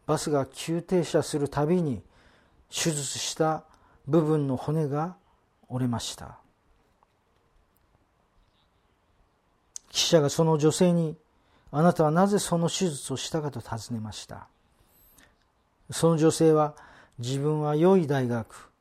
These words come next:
良い学科を優秀な成績で卒業したので、無難に就職できると考えていたが、入社試験で書類審査は常に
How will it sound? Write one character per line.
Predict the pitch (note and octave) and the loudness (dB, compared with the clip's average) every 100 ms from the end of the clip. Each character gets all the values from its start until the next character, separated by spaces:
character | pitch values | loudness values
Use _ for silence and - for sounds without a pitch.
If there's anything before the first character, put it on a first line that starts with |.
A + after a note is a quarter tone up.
| _ _ _ _ - | _ _ _ _ 0
良 | D3+ F3 | 6 6
い | C#3+ | 6
学 | D3 - | 2 2
科 | D3+ D3+ | 4 4
を | E3+ E3+ - - - - - | 4 0 -8 -20 -20 -20 -6
優 | C3+ F3 F#3+ | 2 4 4
秀 | - F3 E3+ | 2 0 2
な | D#3+ | 0
成 | - F3+ | 4 4
績 | F3 F3+ E3 | 4 0 0
で | E3 | -2
卒 | - D3 - E3+ | 0 -2 -2 -2
業 | E3+ | -2
し | - | 0
た | G3 | 0
の | F#3 D3 | 0 -2
で、 | A2 G2 _ _ _ _ _ _ _ _ _ _ _ - | -6 -10 _ _ _ _ _ _ _ _ _ _ _ -4
無 | A#2 D3 | 0 2
難 | D#3 D#3+ | 2 2
に | D#3 | -2
就 | - E3+ | 0 -2
職 | - F3+ E3 | -2 -2 -2
で | D#3+ | 0
き | |
る | F#3 | 0
と | D#3+ | -2
考 | - D#3 F3 | -2 -2 -2
え | D3+ | -2
て | C3 D3+ | -2 -2
い | D3 D#3 | -4 -6
た | - | -8
が、 | A#2+ G2 - _ _ _ _ _ _ _ _ - | -8 -14 -20 _ _ _ _ _ _ _ _ -4
入 | D3+ E3+ | -2 2
社 | F3 | 2
試 | - - | 0 -2
験 | D#3 A#2 | -4 -4
で | G#2 - _ _ _ _ _ | -8 -14 _ _ _ _ _
書 | - - F3+ | -6 2 6
類 | F#3+ F#3+ | 6 4
審 | - G3+ | 0 -2
査 | F3 E3+ | 0 2
は | F3 F3 | 2 2
常 | - A3 A3 | 0 0 2
に | F#3 C#3+ | 0 -4